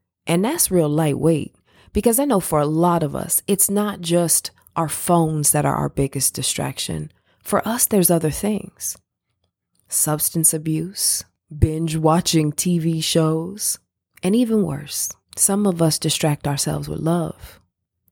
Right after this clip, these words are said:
No matter what our weapon of choice,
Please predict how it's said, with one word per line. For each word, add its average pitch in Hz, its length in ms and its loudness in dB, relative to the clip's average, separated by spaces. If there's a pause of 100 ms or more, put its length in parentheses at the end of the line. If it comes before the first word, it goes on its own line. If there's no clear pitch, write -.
No 185 240 4
matter 208 460 2
what 175 640 0 (140)
our 160 260 0
weapon 170 480 0
of 151 140 -4
choice, - 800 0